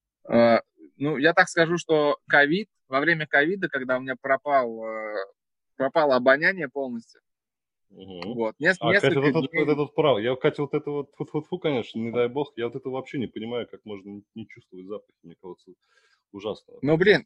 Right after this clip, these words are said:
Speaker 1: знаешь как, э, вот во-, вообще очень просто. То есть ты просто берешь их и не чувствуешь. То, что ты вдыхаешь, ты вот просто вот, вот так вот себе, себе там прям кофе в нос засовываешь,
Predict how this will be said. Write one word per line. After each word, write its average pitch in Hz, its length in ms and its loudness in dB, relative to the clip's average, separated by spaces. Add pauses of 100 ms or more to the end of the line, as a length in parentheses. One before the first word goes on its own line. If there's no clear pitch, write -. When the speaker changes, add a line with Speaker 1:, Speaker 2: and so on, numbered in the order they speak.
Speaker 1:
знаешь 165 380 2
как, 175 260 4
э, 117 180 -6
вот 131 280 -6
во-, 147 160 -8
вообще 160 280 -4
очень 139 300 -4
просто. 156 380 0
То 123 100 -6
есть 123 120 -6
ты 131 80 -8
просто 143 240 -2
берешь 160 360 6
их 135 80 -18
и 139 60 -14
не 143 120 -16
чувствуешь. 131 460 -6
То, 135 80 -6
что - 160 -12
ты 139 80 -8
вдыхаешь, 190 640 6
ты 147 80 2 (100)
вот 165 180 2
просто 180 360 2
вот, 156 160 0
вот 190 160 2
так 208 220 4
вот 151 140 -4
себе, 143 240 -2 (100)
себе 156 240 -4
там 123 180 -4 (440)
прям 156 180 0
кофе 190 280 4
в 147 60 -10
нос 165 220 0
засовываешь, 208 580 4